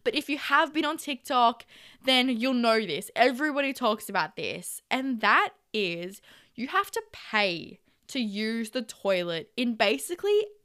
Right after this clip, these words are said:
everywhere you go in Europe. Now, I know, what the fuck? It's, it's quite, like, it is quite shocking going there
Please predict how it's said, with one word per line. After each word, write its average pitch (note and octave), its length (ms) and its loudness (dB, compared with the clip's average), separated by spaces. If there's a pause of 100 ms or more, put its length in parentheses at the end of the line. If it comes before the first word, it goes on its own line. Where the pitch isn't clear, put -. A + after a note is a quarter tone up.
(120)
everywhere A3+ 560 2
you G#3+ 160 0
go F#3 200 0
in F3+ 240 -4
Europe. D#3 360 -6 (320)
Now, C#4 200 4
I C4+ 140 4
know, G3 300 0 (340)
what B3 440 2
the F4+ 140 0
fuck? - 720 2
It's, B3+ 340 0 (360)
it's E4 200 -2
quite, B3+ 580 2
like, F#4+ 360 4 (180)
it D4+ 160 -2
is A4+ 160 4
quite G4+ 260 2
shocking B3 640 0
going C4+ 380 4
there F#3 260 0